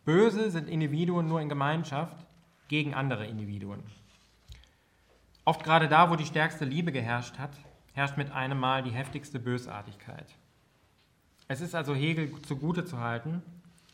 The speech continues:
dass er das Gut-Böse-Schema endlich dem religiösen und moralischen Zusammenhang entrissen und gezeigt hat, wo es entsteht, äh, und gezeigt hat, wo es entsteht, im Sozialen, in der Gesellschaft.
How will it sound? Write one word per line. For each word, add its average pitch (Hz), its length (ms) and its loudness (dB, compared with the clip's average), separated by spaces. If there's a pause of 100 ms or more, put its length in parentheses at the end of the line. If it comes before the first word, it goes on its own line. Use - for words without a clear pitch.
(920)
dass 139 160 2
er 147 100 0
das 139 380 -4 (840)
Gut-Böse-Schema 143 920 -2
endlich 127 560 -8 (720)
dem 123 200 -4
religiösen 131 600 -2
und 131 120 -4
moralischen 127 600 0
Zusammenhang 127 540 -2
entrissen 113 580 -8 (720)
und 123 140 -4
gezeigt 123 400 -2
hat, 120 160 -6
wo 120 120 -2
es 135 100 -6
entsteht, 135 560 -6 (540)
äh, - 180 -10 (140)
und 123 160 -6
gezeigt 131 280 -2
hat, 127 80 -8
wo 135 80 -6
es - 80 -8
entsteht, - 380 -6 (580)
im 131 160 2
Sozialen, 131 540 2
in 135 60 -4
der 135 100 -2
Gesellschaft. 127 580 -2